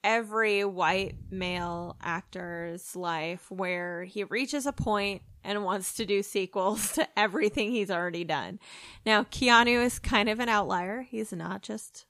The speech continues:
white. He's a little white. But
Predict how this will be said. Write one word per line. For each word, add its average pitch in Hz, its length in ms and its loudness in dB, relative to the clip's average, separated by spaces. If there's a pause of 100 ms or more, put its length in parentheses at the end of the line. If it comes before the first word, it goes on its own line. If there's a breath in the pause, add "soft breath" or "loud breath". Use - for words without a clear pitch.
white. 202 380 -6 (340)
He's 196 280 -6
a 226 80 -2
little 196 380 -4
white. 190 360 -8 (840)
But 196 480 4